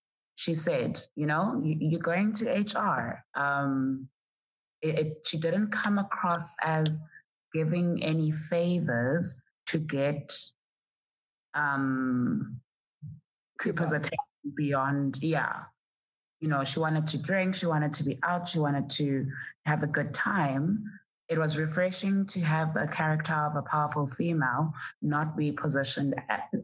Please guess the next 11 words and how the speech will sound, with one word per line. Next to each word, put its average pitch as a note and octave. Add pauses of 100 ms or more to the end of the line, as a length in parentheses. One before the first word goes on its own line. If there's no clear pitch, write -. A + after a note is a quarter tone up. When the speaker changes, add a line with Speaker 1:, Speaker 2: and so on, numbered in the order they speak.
(160)
Speaker 1:
as D3
now C#3+
she D3+
is C3
willing C#3
to C3+ (480)
sacrifice C#3
herself B2 (140)
in C3+
some A#2+
way, -